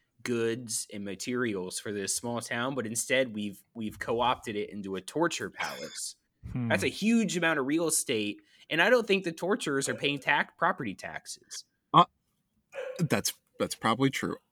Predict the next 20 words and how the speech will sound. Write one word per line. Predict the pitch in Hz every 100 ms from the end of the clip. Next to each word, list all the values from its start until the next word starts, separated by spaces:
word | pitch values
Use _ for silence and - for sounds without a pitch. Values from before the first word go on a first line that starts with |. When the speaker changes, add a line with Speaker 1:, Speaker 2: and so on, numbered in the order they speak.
| -
Speaker 3:
On | 175 226
a, | 156 - - 135
on | 185 208
a |
Speaker 1:
<laughs> |
Okay. | 170 147
Speaker 3:
side | 160 147 151 131
note, | 123 101 95 _ -
I | 147
wanna | 180 277
Speaker 1:
Whoa, | 247 320 339
Speaker 3:
know | 262 240
Speaker 1:
whoa, | 254 339 254 117 196
whoa! | 156 214
Speaker 2:
<laughs> | - 180
Speaker 3:
Can | 208
I | 196 - - -
Speaker 1:
This | 160 -
Speaker 3:
I |
Speaker 1:
better, | 190